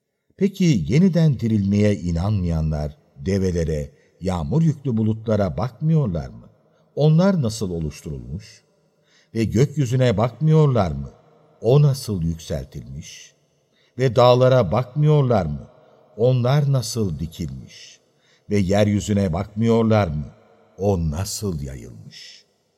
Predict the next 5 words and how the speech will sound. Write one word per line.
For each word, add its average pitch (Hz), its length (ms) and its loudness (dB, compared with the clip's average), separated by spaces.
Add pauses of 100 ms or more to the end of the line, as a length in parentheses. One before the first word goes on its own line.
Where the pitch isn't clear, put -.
(880)
Necm 113 360 -2
iki 90 220 -6
yüz 80 140 -6
doksan. 64 520 -18 (720)
Haydi, 82 520 -8